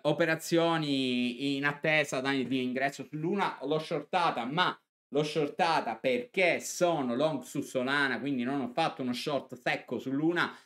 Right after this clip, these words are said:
ma, eh, uno short spread con la mia strategia crypto spread trading proprio bilanciato, quindi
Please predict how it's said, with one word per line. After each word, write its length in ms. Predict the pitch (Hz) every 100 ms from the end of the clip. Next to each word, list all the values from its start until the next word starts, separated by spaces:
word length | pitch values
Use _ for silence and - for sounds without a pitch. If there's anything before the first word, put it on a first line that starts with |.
| _ _ 139
ma, 460 | 156 160 139 -
eh, 420 | 120 123 117 113 156
uno 160 | 151
short 420 | 143 170 160 -
spread 600 | - - 208 190 135 117
con 120 | 123 123
la 40 |
mia 160 | 131 147
strategia 520 | - 131 131 147 139
crypto 360 | 165 143 -
spread 460 | 123 - 127 120 -
trading 540 | - 175 170 175 165 117
proprio 320 | 147 135 127
bilanciato, 720 | - 185 170 127 123 120 -
quindi 420 | - 151 120 110